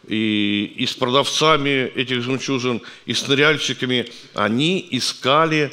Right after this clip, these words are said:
они большую часть своей жизни посвящали тому, чтобы найти это драгоценное, эту драгоценную жемчужину. И когда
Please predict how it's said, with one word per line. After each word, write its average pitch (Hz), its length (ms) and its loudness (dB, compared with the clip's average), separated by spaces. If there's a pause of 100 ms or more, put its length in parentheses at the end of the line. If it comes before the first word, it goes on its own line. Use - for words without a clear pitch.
(160)
они 120 280 0 (360)
большую 139 840 -2 (180)
часть 135 340 2
своей 120 320 0
жизни 156 420 -2 (240)
посвящали 131 560 -2
тому, 131 400 0 (240)
чтобы 113 320 -2
найти 131 640 -2 (920)
это 113 220 -4
драгоценное, 104 800 0 (380)
эту 104 200 -6
драгоценную 104 460 -2
жемчужину. 95 640 -6 (1300)
И 110 80 -8
когда 120 720 0